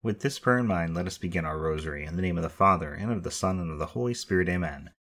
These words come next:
I believe in God, the Father Almighty, creator of heaven and earth, and in Jesus Christ, his only Son, our Lord, who was conceived by the Holy Spirit,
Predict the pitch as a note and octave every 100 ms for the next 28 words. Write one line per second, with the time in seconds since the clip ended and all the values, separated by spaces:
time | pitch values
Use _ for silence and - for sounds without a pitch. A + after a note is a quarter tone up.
0 | _ _ D#3 D3+ C3 A2+ F#2+ F2 D2 D2
1 | - F#2+ G2 F#2 F2 F2 F#2+ - G2+ G2
2 | G#2 G2 F#2 F#2 F2+ D2+ D2 F#2 F2 F2
3 | F#2 F#2 E2 - E2 D#2 - F#2 E2+ F2
4 | F2+ F2 F2+ F2+ F2 E2+ F#2+ F#2+ - A#2+
5 | A#2+ - F2 - G#2+ G#2+ - E2 D#2 E2
6 | D#2+ - A#2 A#2